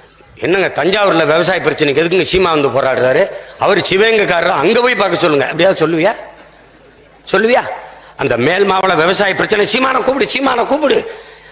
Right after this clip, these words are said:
அங்க கடல்ல என்ன கொட்டிச்சு, "சீமான கூப்பிடு." என் நான் பூத மாதிரி என்னை அப்படியே உறிஞ்சி குப்பி துப்பிற மாதிரி,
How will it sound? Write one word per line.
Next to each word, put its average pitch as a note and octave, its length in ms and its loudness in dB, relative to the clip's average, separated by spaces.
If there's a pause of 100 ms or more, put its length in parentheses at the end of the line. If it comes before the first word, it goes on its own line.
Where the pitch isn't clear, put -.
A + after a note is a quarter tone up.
அங்க G3 200 -2
கடல்ல F#3 500 -2
என்ன A3 200 0
கொட்டிச்சு, G#3+ 440 0
"சீமான B3+ 320 2
கூப்பிடு." C4 480 0 (300)
என் E3 160 0
நான் E3+ 220 0
பூத G3 260 2
மாதிரி F#3 320 0
என்னை F#3 200 2
அப்படியே E3+ 280 0
உறிஞ்சி F#3 200 0
குப்பி E3+ 320 -6
துப்பிற F3 300 0
மாதிரி, D3+ 260 0